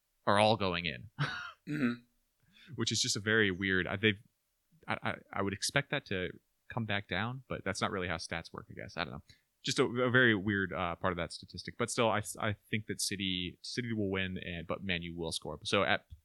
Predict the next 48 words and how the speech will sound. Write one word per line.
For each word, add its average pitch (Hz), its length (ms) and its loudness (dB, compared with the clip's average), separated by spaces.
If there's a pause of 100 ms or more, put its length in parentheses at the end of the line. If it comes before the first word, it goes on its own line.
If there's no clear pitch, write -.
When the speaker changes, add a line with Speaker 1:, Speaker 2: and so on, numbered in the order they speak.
(100)
Speaker 1:
plus 113 240 0
one 98 160 0
eighty-five, 90 560 -2
it - 120 -14
seems 98 160 -10
like 85 160 -10
good 82 120 -6
value 73 300 -4
for - 80 -16
me, 78 120 -8
so - 120 -10
I'm 82 60 -10
gonna 82 120 -12
throw 78 120 -6
a 78 60 -8
unit 82 220 -10
on 73 140 -8
that. 71 180 -8 (800)
Speaker 2:
Yeah. - 200 -8 (100)
Is, 165 160 0
is 175 220 4
Martial 247 480 4
back? 117 360 4 (460)
Uh, 135 240 0
what, 151 140 0 (220)
was 127 140 -2
he 117 120 0
hurt 170 300 6
or 107 180 6
sick - 380 2
or 170 60 2
something? 196 400 -2 (540)
Speaker 1:
I 160 80 6
don't, 240 120 2
I 156 80 4
don't 175 80 0
know 170 120 0
what 160 140 0
the, 120 60 -2 (120)
the 110 100 2
official 113 260 -4
prognosis 98 560 -2
was 87 160 -8
on 85 120 -8
that - 80 -2
one. 90 220 -10 (160)
Speaker 2:
<clears throat> - 300 -20
Yeah. 101 200 -2